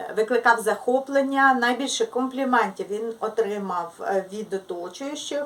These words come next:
коли я його носила. І, і він мені дуже подобається, я його дуже часто, напевно, найчастіше серед усіх своїх бактусів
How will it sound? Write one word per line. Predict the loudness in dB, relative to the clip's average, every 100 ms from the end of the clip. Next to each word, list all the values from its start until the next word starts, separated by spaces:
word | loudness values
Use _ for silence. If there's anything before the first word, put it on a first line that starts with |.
| -4
коли | -6 -4
я | -2 -2
його | -2
носила. | -6 -8 -8 -8 -6 -6 -6 -10 -20 -20 -20 -20 -20 0
І, | 10 12 12
і | 6 0 0 0
він | -2 -4 -4 -2 -2
мені | 0 -2
дуже | 0 -2
подобається, | -2 -2 -2 0 2 0 -2 -2 0
я | 2 4
його | 4 4 -2 -6
дуже | -8 -6 -4
часто, | -2 -2 -4
напевно, | -6 0 0 2
найчастіше | -2 -2 -4 -8 -6 -4 -4 -6
серед | -4 -4 -4
усіх | -8 -8 -10
своїх | -6 -4 0
бактусів | 0 0 -2 -8 -8